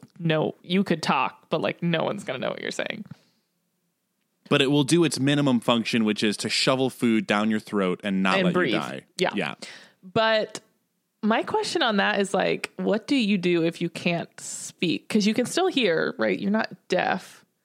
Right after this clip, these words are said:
Speaker 1: You can still hear people. So do you just write everything down, do you think? Or do you, like,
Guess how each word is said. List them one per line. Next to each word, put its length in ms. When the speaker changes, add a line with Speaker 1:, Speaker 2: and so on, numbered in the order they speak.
Speaker 1:
You 40
can 100
still 200
hear 280
people. 540
So 160
do 80
you 80
just 180
write 260
everything 400
down, 300
do 80
you 120
think? 480
Or 120
do 100
you, 180
like, 300